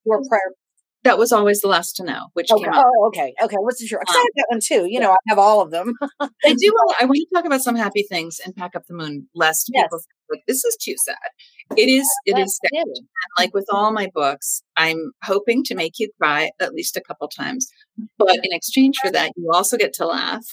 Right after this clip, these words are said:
Speaker 2: Um, you know, there are some very outrageously funny scenes in here. There's some black humor. There's, um,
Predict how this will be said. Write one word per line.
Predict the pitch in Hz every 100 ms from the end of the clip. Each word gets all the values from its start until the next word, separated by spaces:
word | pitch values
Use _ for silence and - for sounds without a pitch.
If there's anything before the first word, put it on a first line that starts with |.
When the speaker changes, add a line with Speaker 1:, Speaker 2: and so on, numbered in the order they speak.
| - _ _ _
Speaker 2:
Um, | 190 180 170 160 165 - -
you | 190
know, | 170 160
there | 175 175
are | 175
some | 190 185
very | 202 165 170 175 165 170
outrageously | 165 156 160 160 - 170
funny | - 165 160
scenes | 160 - 165 165
in | 170
here. | 175 160
There's | 151 143
some | - 127 131 -
black | 170 160 165
humor. | - 180 160 151 156 147 147 -
There's, | 135 135 -
um, | 139 131 120 -